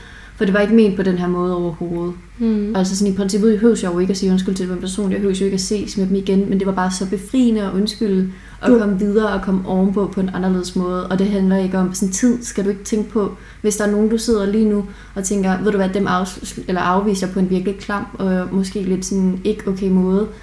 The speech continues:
Speaker 1: så kontakt dem, skriv en besked, vær lige sådan, "Hey, har du lyst til at gå en tur?" Eller sådan, "Hey, undskyld, jeg, hvis jeg ikke har behandlet dig ordentligt sådan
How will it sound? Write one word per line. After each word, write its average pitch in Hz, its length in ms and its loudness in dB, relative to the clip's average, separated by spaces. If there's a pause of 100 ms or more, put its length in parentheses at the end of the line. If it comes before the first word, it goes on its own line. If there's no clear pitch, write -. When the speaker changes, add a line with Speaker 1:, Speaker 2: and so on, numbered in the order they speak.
(160)
Speaker 1:
så - 140 -4
kontakt 214 460 0
dem, 226 100 -2
skriv - 200 -2
en 226 80 4
besked, 226 340 0
vær 208 200 -2
lige 233 180 4
sådan, 214 280 2
"Hey, 233 320 4 (500)
har 214 100 -2
du 214 60 2
lyst 208 100 2
til 214 80 -2
at 196 60 -4
gå 208 60 2
en 202 120 2
tur?" 262 220 2
Eller 202 160 0
sådan, 208 180 0
"Hey, 214 280 0
undskyld, 220 300 0
jeg, 190 140 -2
hvis 190 180 -2
jeg 196 80 -2
ikke 202 100 -8
har 202 80 -6
behandlet 202 360 -2
dig 185 80 -2
ordentligt 196 380 -2
sådan 185 380 0